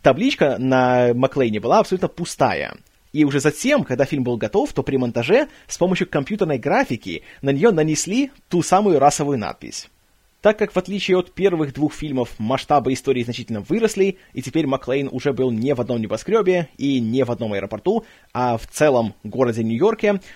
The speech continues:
то и съемочный график значительно расширился. И фильм снимался с июля по декабрь девяносто четвертого.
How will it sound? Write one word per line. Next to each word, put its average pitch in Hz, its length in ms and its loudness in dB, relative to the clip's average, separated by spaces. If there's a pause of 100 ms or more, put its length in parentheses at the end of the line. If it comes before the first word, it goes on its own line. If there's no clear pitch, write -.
(180)
то 214 140 2
и 277 100 2
съемочный 156 460 -2
график 131 300 0
значительно 151 400 -4
расширился. 98 680 -6 (300)
И 113 80 -6
фильм 220 180 -2
снимался 208 380 0
с - 160 -8
июля 214 520 0
по 170 300 -2
декабрь 165 560 0
девяносто 127 380 -4
четвертого. - 560 -12